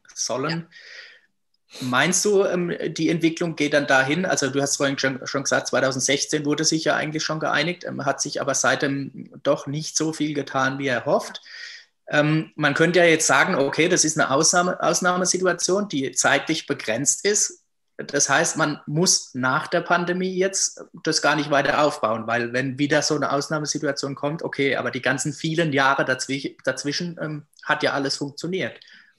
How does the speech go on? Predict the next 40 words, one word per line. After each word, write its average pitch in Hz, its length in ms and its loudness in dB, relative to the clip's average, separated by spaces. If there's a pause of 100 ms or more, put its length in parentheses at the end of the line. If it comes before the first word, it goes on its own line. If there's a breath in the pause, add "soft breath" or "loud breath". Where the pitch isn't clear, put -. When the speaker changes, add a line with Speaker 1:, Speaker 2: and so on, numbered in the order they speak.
Speaker 1:
Oder 143 160 2
meinst 143 340 2
du, 151 60 2
der 139 180 4
Weg 147 200 2
geht 143 180 2
jetzt 147 220 0
doch 139 100 2
in 147 100 -2
die 143 140 0
Richtung, 139 480 0
ähm, 131 460 -4 (100)
ähm, 139 260 -10
dass 123 220 -4
man 127 140 -4
sagt, - 420 -4 (760)
man 127 180 -6
baut 117 200 0
doch 113 140 -4
wieder 120 160 -6
ein 113 80 -8
bisschen 113 260 -6
mehr 117 220 -8
auf? - 240 -14 (320 loud breath)
Speaker 2:
Also 220 220 4
das 262 300 -4
wäre 285 120 4
eine 285 180 -2
schlechte 277 1040 -2 (140)
Lehre 247 720 2
aus 220 180 -2
der 214 120 -4
Pandemie, 220 720 -6
wenn 254 160 2
man 226 180 0
sagt, 208 400 2 (280 loud breath)
okay, 277 420 2
es 226 160 -6
ist 254 160 -4
vorbei 196 580 4